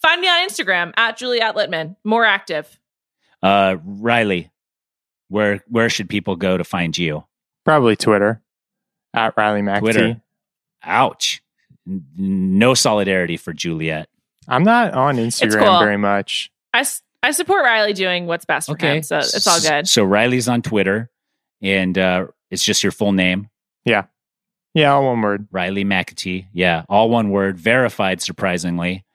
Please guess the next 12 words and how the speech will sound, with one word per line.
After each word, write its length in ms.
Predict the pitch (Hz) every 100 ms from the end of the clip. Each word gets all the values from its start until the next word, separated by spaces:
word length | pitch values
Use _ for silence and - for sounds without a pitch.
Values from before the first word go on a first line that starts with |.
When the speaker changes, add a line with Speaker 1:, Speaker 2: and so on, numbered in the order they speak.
| _ _ _ -
Speaker 2:
And, 340 | 98 92 90
uh, 380 | 90 90 87 82 - _ _ _ _ _ _ _ _ _ _ -
<laughs> 20 | 110 - - - 165 131
just 360 | 131 131 123 -
kidding, 340 | 120 107 95
Riley. 520 | 95 90 87 90 87 87 196 240 196 -
Uh, 300 | 98 92 87 _ _
when 160 | - 110
you 100 | 120
get 140 | 131
this 180 | 120 107
beard 600 | 95 110 113 107 87 82